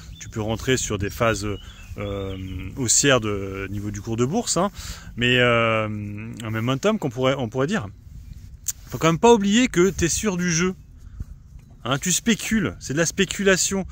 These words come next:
Donc en fait, finalement, les fondamentaux de la boîte, tu t'en fous un peu, t'essaies de jouer quelque chose. Là, je sais pourquoi je dis ça, parce qu'en fait, je sais pas si vous vous rappelez, j'avais fait une vidéo là, en parlant de Reddit, à un moment donné, je disais, ouais, les fondamentaux, ils sont pas dingues. Mais pour un trade,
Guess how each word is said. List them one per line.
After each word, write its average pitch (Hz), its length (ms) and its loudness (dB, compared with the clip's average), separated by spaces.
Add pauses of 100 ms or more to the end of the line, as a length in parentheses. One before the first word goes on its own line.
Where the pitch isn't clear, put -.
(360)
Donc 131 140 0
en 180 80 6
fait, 247 160 6
finalement, 202 380 2
les 190 100 4
fondamentaux 190 540 0
de 175 40 -2
la 185 120 6
boîte, 226 220 2
tu - 60 -12
t'en 180 140 0
fous - 260 0
un 202 80 6
peu, 220 220 0
t'essaies 165 240 -2
de 165 100 4
jouer 170 200 2
quelque 175 160 -2
chose. 208 180 0 (360)
Là, 175 180 8
je 143 120 4
sais 175 200 2
pourquoi 156 240 4
je 135 40 2
dis 139 120 0
ça, 269 180 2
parce 131 180 0
qu'en 127 120 0
fait, 190 260 2 (640)
je - 60 -6
sais - 60 -6
pas 170 100 6
si 151 100 0
vous 151 60 -4
vous 165 60 6
rappelez, 185 260 6
j'avais 147 160 6
fait - 100 -2
une 156 140 2
vidéo 160 280 2
là, 131 140 6
en 117 60 2
parlant 139 200 2
de 127 60 2
Reddit, 147 320 0
à 127 60 4
un - 20 4
moment 120 160 2
donné, 143 180 2
je 156 60 0
disais, 120 200 0
ouais, 151 140 2
les 113 80 4
fondamentaux, 120 440 0
ils - 20 -4
sont 120 140 -2
pas 131 140 4
dingues. 147 280 0 (580)
Mais 107 100 -6
pour 214 280 -2
un 147 80 6
trade, 123 480 0